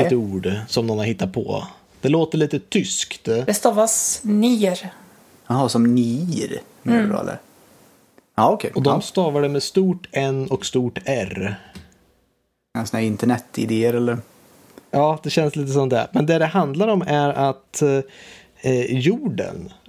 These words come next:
Speaker 2: eh, har gått under. Den har blivit attackerad av aliens.
Speaker 3: Nej!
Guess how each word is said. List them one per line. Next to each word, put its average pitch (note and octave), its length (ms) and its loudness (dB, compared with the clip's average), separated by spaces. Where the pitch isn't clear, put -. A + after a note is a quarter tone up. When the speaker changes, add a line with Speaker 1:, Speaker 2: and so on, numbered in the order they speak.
Speaker 2:
eh, B2 420 -4
har B2+ 240 0
gått C3+ 180 -2
under. F#3+ 240 0
Den - 100 -2
har - 60 -2
blivit D#3+ 220 0
attackerad C3+ 400 0
av B2 100 -2
aliens. F#3+ 400 4
Speaker 3:
Nej! D4+ 320 6